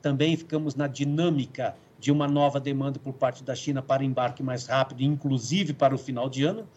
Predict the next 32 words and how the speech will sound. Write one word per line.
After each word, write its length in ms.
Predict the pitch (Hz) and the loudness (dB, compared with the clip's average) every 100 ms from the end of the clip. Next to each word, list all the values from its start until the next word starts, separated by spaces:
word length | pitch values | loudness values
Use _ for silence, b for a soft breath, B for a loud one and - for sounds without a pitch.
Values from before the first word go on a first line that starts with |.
| B B B | B B B
Eu 100 | 139 | -4
comentei 360 | 135 143 135 147 | 0 2 2 0
com 140 | - | -2
vocês 320 | 123 120 147 | -6 -4 -4
recentemente 680 | 139 127 143 131 127 160 - - B B - | -4 -6 -4 -2 2 2 2 -4 B B -2
que 100 | 135 | 2
ainda 200 | 139 139 | 4 2
teria 460 | 135 131 135 131 | 0 0 4 4
ao 200 | 135 165 | 6 4
redor 440 | 135 135 135 147 135 | 4 -2 0 2 0
de 320 | 123 123 110 b b | -4 -12 -12 b b
sessenta 840 | - - 151 139 - 147 170 165 156 | -18 -10 -6 -6 -6 -2 0 0 -4
ou 40 | |
sessenta 380 | - 139 147 143 | -14 -8 -6 -6
e 60 | |
cinco 280 | 135 - 147 | -6 -4 -4
por 160 | - 143 | -4 -8
cento 380 | - 147 151 131 | -2 0 0 0
da 140 | 131 | -2
quantidade 920 | - 208 226 - 165 127 160 170 135 | -2 -4 -4 -4 -4 0 4 2 2
necessária 560 | 143 135 135 - 139 139 | -2 -2 -8 -4 -4 -2
da 120 | 131 | -4
China 300 | 120 147 143 | -2 0 0
para 240 | 139 139 | 4 2
os 260 | 143 131 - b b b | 2 -4 -14 b b b
vencimentos 600 | 143 139 147 143 143 131 | 2 2 0 -2 -2 -4
outubro, 400 | 135 - 160 151 | -4 -2 -2 0
novembro 500 | 143 127 147 180 - | 0 2 2 0 -4
e 80 | 170 | -8
parte 420 | - 143 151 - | -2 -2 -2 -8
de 100 | 143 | -8
dezembro. 500 | 143 156 110 127 - | -4 -4 -2 -6 -8